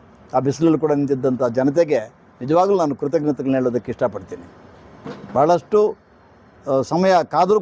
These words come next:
ಕೂಡ ಬಿಸಿಲು, ಉರು ಬಿಸಿಲಲ್ಲಿ ಇದ್ದಿರಲ್ಲ, ಆ ಜನತೆಗೆ ನಾನು ದೊಡ್ಡ ಸೆಲ್ಯೂಟ್ ಹೊಡೆಯೋದಕ್ಕೆ ಕೂಡ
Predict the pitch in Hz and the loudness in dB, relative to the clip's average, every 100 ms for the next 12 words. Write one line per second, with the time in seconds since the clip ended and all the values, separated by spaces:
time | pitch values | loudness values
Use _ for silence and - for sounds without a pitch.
0 | 196 175 147 135 165 147 156 147 135 139 | 2 0 -2 -2 -2 0 -2 -2 -2 0
1 | 127 120 123 120 113 98 - - 127 131 | 0 -2 -2 0 -2 -4 -20 -4 -2 0
2 | 139 147 147 139 127 113 104 _ - - | 0 0 -2 -2 -2 -4 -8 _ -20 -4
3 | 143 165 170 165 185 156 156 147 131 - | 0 2 2 2 2 2 0 0 -2 -4